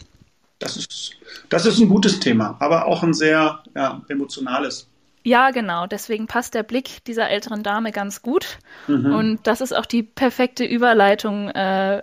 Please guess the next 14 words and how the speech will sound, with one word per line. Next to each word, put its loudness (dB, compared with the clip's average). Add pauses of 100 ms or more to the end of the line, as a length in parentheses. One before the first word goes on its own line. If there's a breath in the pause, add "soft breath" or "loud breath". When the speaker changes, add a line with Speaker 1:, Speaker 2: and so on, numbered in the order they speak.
Speaker 2:
für -2
mich, 2
um 2
dir 0
zu -6
sagen, 2
dass 0
ich -6
das -2
gerade 2 (140)
auch 0 (420)
halbwegs 0
am -4
eigen-, 0